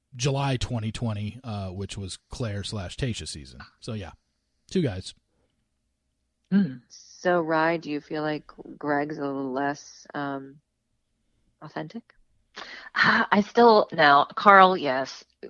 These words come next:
Speaker 2: Greg, I still feel like he just really wants to find somebody, you know? Everyone's popping those babies out, and he just wants to do it, too.
Speaker 3: <laughs> He wants to follow along with his family.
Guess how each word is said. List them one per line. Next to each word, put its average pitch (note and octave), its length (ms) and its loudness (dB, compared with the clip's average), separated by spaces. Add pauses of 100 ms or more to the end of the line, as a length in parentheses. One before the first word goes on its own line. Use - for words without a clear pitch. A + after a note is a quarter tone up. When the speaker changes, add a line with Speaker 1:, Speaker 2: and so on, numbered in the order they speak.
(120)
Speaker 2:
Greg, E3 320 6
I D#3+ 140 -2
still D#3 260 0
feel C#3+ 260 -2
like C3 400 -4 (240)
he - 220 -4
just F4+ 240 0
really E4 200 2
wants D#4 240 2
to C#4+ 60 -8
find C4+ 320 -4
somebody, C3+ 360 -6
you C#3+ 100 -6
know? F3+ 200 -2
Everyone's G#3+ 360 -2
popping G#3+ 300 2
those G#3+ 180 -4
babies F#3 360 -2
out, D#3 240 2
and D3+ 60 -18
he E3+ 80 -12
just F#3+ 200 -12
wants F#3 200 -2
to F#3+ 60 -6
do G#3+ 160 -2
it, A#3+ 100 -6
too. G3 300 -2 (680)
Speaker 3:
<laughs> A#3 60 6
He A3+ 80 4
wants A#3 280 0
to - 140 -2 (100)
follow - 240 6
along G3 160 4
with A#3 100 6
his E3+ 160 -2
family. - 400 -6